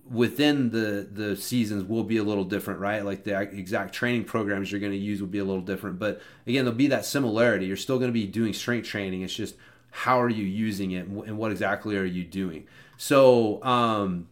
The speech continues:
the mobility and recovery, like I said, something you wanna be focusing on all the time. And having an off season, it's, it's part of the bigger picture that it takes to be a better rider over the long term. Um, while you may find that skipping out on the off season training, like, not,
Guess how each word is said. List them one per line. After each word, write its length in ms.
the 720
mobility 380
and 60
recovery, 380
like 140
I 40
said, 280
something 240
you 80
wanna 160
be 80
focusing 400
on 120
all 140
the 80
time. 500
And 560
having 380
an 80
off 260
season, 640
it's, 300
it's 160
part 260
of 80
the 60
bigger 380
picture 680
that 100
it 140
takes 300
to 100
be 320
a 100
better 320
rider 540
over 320
the 40
long 400
term. 460
Um, 680
while 160
you 220
may 280
find 540
that 120
skipping 520
out 320
on 220
the 60
off 280
season 600
training, 600
like, 180
not, 300